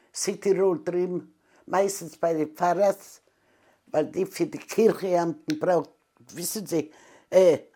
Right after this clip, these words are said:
für einen Altar und das, oder für die Dinger, was sie da am haben.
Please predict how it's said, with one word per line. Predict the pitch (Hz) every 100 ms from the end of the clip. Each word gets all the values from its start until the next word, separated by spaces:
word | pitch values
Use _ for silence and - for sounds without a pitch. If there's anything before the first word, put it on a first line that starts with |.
| -
für | - 196
einen | 170
Altar | 170 175 - - 196 185 185 180 170
und | 151 165
das, | 185 151 - _ - -
oder | 175 151 165 -
für | 175
die | 151 165 147 - _ _ _ _ _
Dinger, | 117 190 214 180
was | 170 165
sie | 165
da | 156 165 151
am | 180 165
haben. | 165 160 156